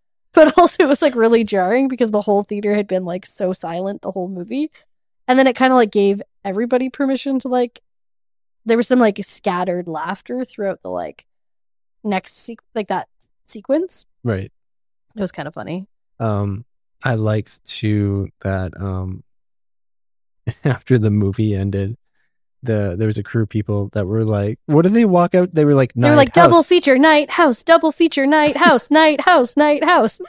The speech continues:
Speaker 2: Like
Speaker 1: And they were, like, cheering, like, "Hip, hip, hurrah, Three Musketeers style." And I was like,
Speaker 2: And it,
Speaker 1: "Whoa."
Speaker 2: like, we went to, like, a nine thirty, nine fifteen show,
Speaker 1: Yeah.
Speaker 2: and it wasn't getting out till almost midnight. So, like, either they had already done the light, the Night House, or they were going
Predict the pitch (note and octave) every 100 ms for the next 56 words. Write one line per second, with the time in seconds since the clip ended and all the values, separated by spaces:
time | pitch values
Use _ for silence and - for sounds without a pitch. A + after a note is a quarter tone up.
0 | _ D#3+ C4 D4 D#4+ D#4 A#3+ - - D4+
1 | D4+ F#3+ G3 F#3+ F#3 B3+ - B3+ - B3+
2 | A#3 A3+ A3 G#3+ G#3 _ _ _ B3+ A#3+
3 | A3+ - F#3+ - C#4+ F4+ - F#3 F#3+ F3+
4 | F#3 G3+ G3 E3+ - _ _ - C#3+ D#3+
5 | F3 G3+ D#4 G#3 B3+ E3 - C#3 E3 -
6 | F#3 B2 A2+ A2+ A2+ A2+ A2+ A2 G#2+ -
7 | A2+ A2+ G#2+ G#2+ G#2 G2 - G#2 - G#2+
8 | G2 - F3+ D4 B3 G#3+ G#3 D3+ B2 A#2
9 | A2+ B2 B2 A2 A2+ B2+ A2+ G#2+ G#2 G#2
10 | A#2 C3+ G2+ F#2 - A2+ G#2 G#2+ - E3
11 | C#3+ B2 A2+ A2 A#2 B2 A#2+ A2+ A2 B2
12 | F3 C#3 G#2 G2+ A2+ - C#3+ C3 A#2 G#2
13 | - G#2 A2 - - _ _ _ - F3
14 | F3+ G#2+ - D3+ B2+ A2+ G#2+ G2